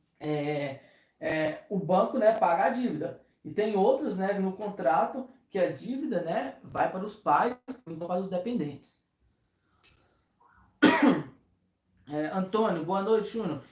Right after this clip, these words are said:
Eu tenho qui-, cinco mil reais de limite no Azul Platinum. É disponível para mudar para o Visa Infinity? É bom? Ô, Antônio, não é um bom negócio para você não, tá?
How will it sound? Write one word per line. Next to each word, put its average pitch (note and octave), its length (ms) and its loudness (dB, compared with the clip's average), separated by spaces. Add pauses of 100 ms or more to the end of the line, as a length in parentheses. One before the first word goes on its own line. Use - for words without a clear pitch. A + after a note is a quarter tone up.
(120)
Eu F3 120 -4
tenho A3 920 0
qui-, - 300 -10
cinco D#4 300 -4
mil C4+ 160 2
reais G3+ 320 2
de G#3+ 60 -8
limite G3 360 -6
no G3 80 -6
Azul G3 280 0
Platinum. D3 560 -2 (260)
É F3+ 160 2
disponível G#3 460 -6
para F#3 180 2
mudar E3 300 0
para D#3+ 160 -2
o D3+ 40 0
Visa D#3 220 -4
Infinity? D#3 380 -4
É D3 40 -2
bom? D#3 380 -2 (320)
Ô, F#3 100 0
Antônio, F#3+ 440 2
não G3+ 120 -2
é A3 40 4
um A3+ 120 0
bom A3 140 0
negócio A3+ 420 -2
para A3+ 140 -4
você A3 320 -6
não, F#3+ 240 -4
tá? A#3 400 -2